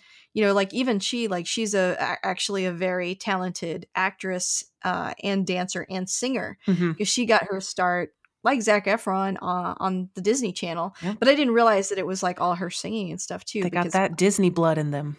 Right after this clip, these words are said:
Speaker 1: They do. <laughs> Because I'm not, like, young enough to have, like, seen her earlier work. I didn't
Speaker 2: Mm-hmm.
Speaker 1: realize that. I mean, I know the name now, but, um, but yeah, so, like, a lot of the other actors in this movie, it is them singing, but with her, it's, it's actually not.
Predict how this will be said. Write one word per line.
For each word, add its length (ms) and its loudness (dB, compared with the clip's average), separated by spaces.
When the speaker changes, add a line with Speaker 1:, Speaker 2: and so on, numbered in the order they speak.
Speaker 1:
They 160 2
do. 480 -4
<laughs> 500 4
Because 260 4
I'm 160 6
not, 260 4
like, 360 0
young 340 4
enough 340 2
to 100 -2
have, 220 2
like, 220 0
seen 520 0
her 560 -2
earlier 440 4
work. 260 -6
I 100 0
didn't 200 0
Speaker 2:
Mm-hmm. 20 -2
Speaker 1:
realize 320 -4
that. 100 -2
I 40 0
mean, 220 -2
I 60 2
know 180 6
the 100 2
name 240 0
now, 380 -6
but, 280 0
um, 400 -2
but 120 -2
yeah, 260 2
so, 220 -2
like, 280 -2
a 60 0
lot 220 6
of 60 -4
the 140 0
other 180 2
actors 380 -2
in 80 -6
this 160 -10
movie, 240 -4
it 140 -2
is 220 2
them 240 -6
singing, 460 -4
but 140 4
with 140 0
her, 180 -4
it's, 180 -6
it's 200 -8
actually 380 -4
not. 320 -4